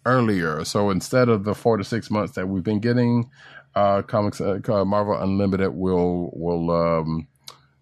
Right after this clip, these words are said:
debut new books in three months pa-, uh, uh, past the, uh, initial print, uh, or the initial, um, new release, rather, I should say. So,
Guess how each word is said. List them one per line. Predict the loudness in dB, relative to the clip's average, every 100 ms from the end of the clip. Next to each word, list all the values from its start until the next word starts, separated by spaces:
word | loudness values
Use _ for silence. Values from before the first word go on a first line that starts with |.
| -6
debut | -2 0 2 2
new | 2 2
books | -2 -4 -8 -14 -12
in | -10 -8
three | -10 -10 0 2
months | 4 2 -2 -14 -20 _ _
pa-, | -2 0
uh, | 2 0 0 0 2 2 0 -2 -6 -2
uh, | 0 2 0
past | -2 -2 -2 -6 -6
the, | -4 0 2
uh, | 2 2 2 0
initial | 0 0 -2 -2 -2 -4 -8 _ _ _
print, | -2 -2 -4 -16 -20 _ _ _ _ _ _ _ _ -2
uh, | 2 4
or | 4 2
the | 2 0
initial, | 2 0 0 -2 0
um, | 0 -2 -4 -8 -16 -20 -20 _ -18 -18 -16 -4
new | 0 0
release, | 0 -2 -4 -4
rather, | -4 -4 -4
I |
should | -6 -8
say. | -6 -6 -6 _ -20 -20 -6
So, | -2 0 0